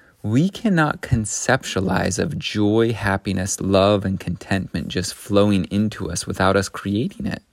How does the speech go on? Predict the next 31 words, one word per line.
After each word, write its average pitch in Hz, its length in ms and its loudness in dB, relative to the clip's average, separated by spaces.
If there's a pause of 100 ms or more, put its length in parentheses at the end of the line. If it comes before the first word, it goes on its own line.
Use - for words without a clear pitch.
(960)
Without 131 280 8
shaking 202 340 6
that 202 180 6
flashlight 190 540 4
like 156 220 2
crazy 170 400 -4
for 123 220 2
a 110 40 0
few 156 240 -6
flashes 127 640 2
of 95 140 -10
brilliance. 110 600 -6 (1160)
But 110 260 2
Jesus 139 580 -2 (100)
is 120 320 2
declaring, 107 840 -2 (440)
"If 120 220 2
you 113 240 2
will 175 160 6
just 123 320 2
walk 95 520 2
out 170 220 4
of 170 80 -4
the 175 80 2
bunker, 131 560 0 (680)
if 104 260 4
you 107 160 6
will 135 160 6
just 120 340 -2
trust - 760 -4
me, 98 300 0